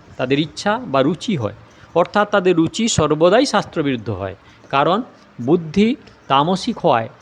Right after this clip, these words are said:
তারা নিজের শাস্ত্র তো জানেই না, আর অন্য কেউ বললেও তারা তা মানতে বা পালন করতে চায় না।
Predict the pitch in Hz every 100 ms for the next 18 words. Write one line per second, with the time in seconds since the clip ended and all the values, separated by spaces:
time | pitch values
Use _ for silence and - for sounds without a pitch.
0 | - 147 143 151 170 208 202 160 - 202
1 | 196 170 127 131 202 220 135 131 - -
2 | - - 143 - 156 196 233 233 247 170
3 | 151 190 170 117 - - - 147 160 175
4 | 175 196 - 202 185 143 131 - 135 151
5 | 196 175 175 160 - 143 143 117